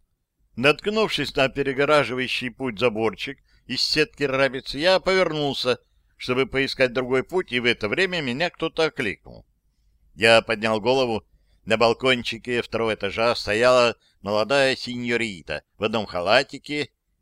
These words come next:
курила сигарету. «Зайдешь, Начо?» улыбнулась она. Халатик как бы случайно распахнулся.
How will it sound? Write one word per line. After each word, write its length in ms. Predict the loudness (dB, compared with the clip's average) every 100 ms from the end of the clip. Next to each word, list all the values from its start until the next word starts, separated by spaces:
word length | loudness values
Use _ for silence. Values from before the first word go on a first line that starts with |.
| -4
курила 540 | -2 -2 -2 -2 -2 -6
сигарету. 680 | -10 -6 -6 -8 -14 -20 _ _ _ _ _ _ _
«Зайдешь, 720 | 2 4 6 2 2 -8 -18 _
Начо?» 520 | -2 -2 0 -4 -4 -8 _ _ -6
улыбнулась 580 | -2 0 0 0 0
она. 300 | 0 2 0 -2 _ _ _ _ _
Халатик 560 | 0 4 4 2 -4 -8
как 180 | -8
бы 100 | -6
случайно 520 | -8 -8 -4 -2 0 -2
распахнулся. 800 | -4 -4 -6 -6 -8 -6 -6